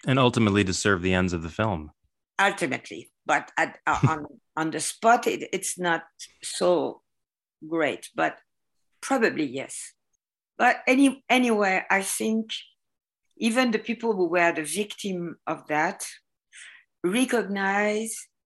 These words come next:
Speaker 2: it made them change a little bit, or sometime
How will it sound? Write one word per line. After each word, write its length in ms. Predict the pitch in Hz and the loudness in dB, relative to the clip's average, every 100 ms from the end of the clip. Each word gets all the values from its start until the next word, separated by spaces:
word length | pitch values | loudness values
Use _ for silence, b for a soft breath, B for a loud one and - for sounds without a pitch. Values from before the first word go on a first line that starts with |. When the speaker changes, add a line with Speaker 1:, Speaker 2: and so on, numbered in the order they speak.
| _ - | _ -6
Speaker 2:
it 100 | 208 | -4
made 460 | 202 220 226 180 160 | 2 4 4 2 -2
them 600 | 165 170 170 180 190 - _ _ _ _ b b b b - | 0 -2 -4 -8 -10 -16 _ _ _ _ b b b b -4
change 1300 | - 247 233 240 240 240 240 247 220 233 - - - _ _ _ - | -2 0 2 2 0 0 -2 -4 -6 -8 -10 -14 -20 _ _ _ -6
a 80 | 165 | -4
little 260 | 151 208 170 | -2 -2 -4
bit, 340 | 110 196 220 - - - | -4 -6 -6 -14 -12 -10
or 240 | 139 143 - | -10 -10 -14
sometime 680 | - - 165 160 143 127 131 | -10 -8 -8 -4 -4 -4 -8